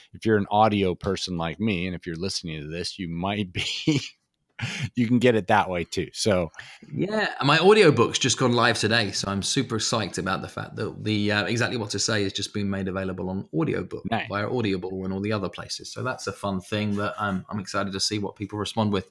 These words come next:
Speaker 1: Yeah, that sounds great. Well, thank you once again for sharing all this great information with us today.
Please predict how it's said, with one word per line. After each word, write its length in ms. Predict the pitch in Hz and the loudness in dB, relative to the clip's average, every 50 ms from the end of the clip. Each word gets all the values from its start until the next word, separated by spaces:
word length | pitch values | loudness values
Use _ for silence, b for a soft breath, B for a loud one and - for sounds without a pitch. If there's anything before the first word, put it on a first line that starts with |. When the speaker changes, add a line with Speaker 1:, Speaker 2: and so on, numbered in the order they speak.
| _ | _
Speaker 1:
Yeah, 480 | - 92 101 110 113 113 110 95 82 85 | -4 -2 0 0 2 2 0 0 -2 -4
that 160 | 90 90 - | -4 -6 -4
sounds 360 | - - 101 92 92 90 92 90 | -2 0 0 2 0 -2 -4 -6
great. 340 | - - 95 87 78 - - _ | -2 0 0 0 0 -4 -8 _
Well, 340 | 101 98 92 90 87 - _ - | 0 0 2 2 0 -2 _ 0
thank 240 | 120 117 113 - | 0 0 0 0
you 100 | - 110 | 0 2
once 240 | 101 110 110 101 - | 2 2 2 2 0
again 380 | - 98 90 107 104 98 92 82 | -4 -2 0 2 2 2 0 -2
for 280 | - - 90 85 82 | -2 -2 0 0 -2
sharing 540 | 78 - - - - 101 95 92 92 90 87 | -2 -4 -6 -2 0 0 0 0 0 -2 -2
all 140 | 87 90 87 | -4 -4 -4
this 260 | 85 87 82 - - | -4 -4 -4 -4 -6
great 460 | - - - - 90 92 92 90 - | -8 -10 -12 -6 -2 0 0 0 -2
information 520 | - 90 82 - 90 85 82 82 78 - 82 | -4 -8 -8 -6 -8 -6 -6 -6 -6 -8 -8
with 120 | 78 80 | -6 -6
us 180 | 78 76 - - | -6 -6 -8 -8
today. 300 | - - 156 147 - | -8 -6 -6 -6 -8